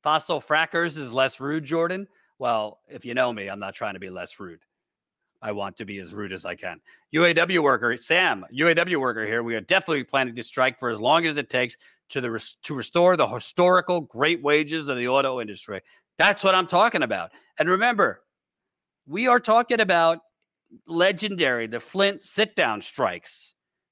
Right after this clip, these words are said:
you know, of the early twentieth century. Uh, we're talking about, uh, you know, au-, auto workers who have fight, fought and died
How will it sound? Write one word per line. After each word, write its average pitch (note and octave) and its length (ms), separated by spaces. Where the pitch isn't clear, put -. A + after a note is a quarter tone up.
you C3 120
know, C3 180
of B2 80
the B2+ 140
early E3+ 280
twentieth E3+ 440
century. C3 580
Uh, B2+ 300
we're D3 100
talking E3+ 440
about, D#3+ 440
uh, C#3 440
you D3 120
know, D3 320
au-, - 200
auto E3 280
workers C3+ 560
who C#3 160
have C#3 200
fight, D3+ 340
fought E3 280
and D3+ 240
died C3+ 560